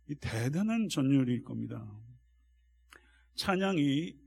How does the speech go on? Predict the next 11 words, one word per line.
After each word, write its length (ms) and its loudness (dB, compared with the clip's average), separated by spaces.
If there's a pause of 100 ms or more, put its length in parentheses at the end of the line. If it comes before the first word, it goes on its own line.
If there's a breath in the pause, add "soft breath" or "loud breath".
(240)
거대한 800 0
강물이 480 2
되어서 680 -4 (340)
그 200 -2
광야를 600 0 (680)
흘러 300 0
넘친 480 0
것이죠. 580 -4
거대한 520 2
강물과 540 0
같은 480 -4